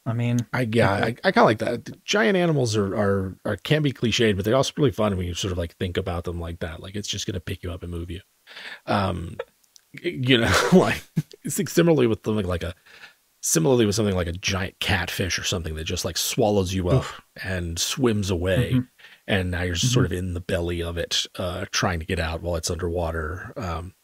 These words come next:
Speaker 2: other giant fish that I can't, that, that I would definitely include 'cause they scare me are, like, pike and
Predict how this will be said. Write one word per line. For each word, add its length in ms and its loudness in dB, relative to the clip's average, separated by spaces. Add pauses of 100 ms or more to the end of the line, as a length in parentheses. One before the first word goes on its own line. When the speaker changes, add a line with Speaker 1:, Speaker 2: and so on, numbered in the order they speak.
(580)
Speaker 2:
other 220 2
giant 320 2
fish 300 0
that 100 0
I 80 -2
can't, 300 -6 (260)
that, 100 -10 (240)
that 140 0
I 80 0
would 140 0
definitely 300 4
include 300 0
'cause 140 -6
they 80 -4
scare 300 0
me 100 -2
are, 80 -4
like, 160 -10 (160)
pike 400 -2
and 160 -8